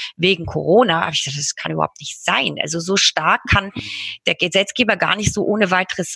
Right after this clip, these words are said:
Speaker 1: eingreifen in diese Vertragsbeziehungen, die jetzt da sind. Aber bei näherem Hinsehen und bei, äh, längerem Überlegen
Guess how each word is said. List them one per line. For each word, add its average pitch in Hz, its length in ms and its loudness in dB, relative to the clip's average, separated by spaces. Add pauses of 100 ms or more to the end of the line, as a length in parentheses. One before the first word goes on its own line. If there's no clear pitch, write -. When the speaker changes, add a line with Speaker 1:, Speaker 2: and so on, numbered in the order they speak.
(140)
Speaker 1:
eingreifen 156 1000 0
in 180 200 -2
diese 170 380 2
Vertragsbeziehungen, 151 1300 -2 (480)
die 180 100 0
jetzt 165 300 0
da - 180 -2
sind. 202 340 -4
Aber 226 640 4 (300)
bei 185 120 0
näherem 190 320 2
Hinsehen 233 520 2
und 196 280 -2
bei, 175 640 2 (100)
äh, 73 760 -6 (320)
längerem 196 440 2
Überlegen 196 640 0